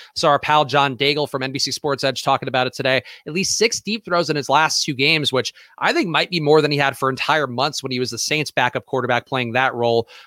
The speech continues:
Um, but it's a team, Pete, where he is doing what he was supposed to do. And if anything, is doing it better than he did in Carolina last year, where he, he did kinda hurt the overall production, uh, for guys like Robbie Anderson and D J Moore week to week, where they're fantastic P P R, but not finding the end zone and maybe not having as much deep ball success. But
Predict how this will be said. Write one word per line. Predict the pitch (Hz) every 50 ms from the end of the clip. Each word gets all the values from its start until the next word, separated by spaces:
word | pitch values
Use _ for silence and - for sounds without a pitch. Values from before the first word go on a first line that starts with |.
| -
Um, | - 123 123 123
but | 127 151
it's | 175 -
a | 247 185
team, | - - 208 233 233
Pete, | 165 - 185 180 160
where | 156 151 139 131 - - - - - - _
he | - - 226 285 359
is | 339 208 139
doing | - 226 240 233 214
what | 208 185
he | 196 208
was | 190 -
supposed | - 160 170 165 -
to | 151
do. | 175 170
And | 165
if | 139 160
anything, | 190 277 294 320 294 220
is | 180 117
doing | - 170 190 190 170
it | 135 110
better | 139 156 185 190
than | 180 170
he | 143
did | 147 151 147
in | 139 131
Carolina | - 151 147 139 120 120 147 196 208 175
last | 139 131 123 120 117 - -
year, | 131 127 120
where | 120 120
he, | 123 127 135 117
he | 139 143
did | 120 160 196 190 147
kinda | - 139 156 165 143 123
hurt | - - 151 160 156 -
the | 147 135
overall | 139 131 131 139 135 123
production, | - 135 127 135 131 - - 135 123 110 - - - - _ -
uh, | 123
for | 113 - - 190 196 196 160
guys | 165 151 147 131 139
like | 139 113
Robbie | 135 131 131 135 131 135 127 131
Anderson | 131 131 127 - - 131
and | 127 127 120
D | 135 127
J | 117 131 123
Moore | 127 123 120
week | 131 120 -
to | - 113
week, | 139 135 -
where | - 120
they're | 123 127 120
fantastic | - - 131 113 - 143 143 139 - - 135 -
P | - 143 117
P | 120 127
R, | 127 127 131 131
but | 123 117 120
not | 127 127 120 -
finding | - 131 127 123
the | 113 123 127
end | 131 135 127
zone | 135 127 123
and | 113 - - - - - -
maybe | 147 156 147
not | 139 139 127 127 135
having | 135 127 127 131
as | 127 -
much | 135 139 127 - -
deep | - 143 -
ball | - 131 120 110
success. | - - - - - 135 135 135 - -
But | - 117 107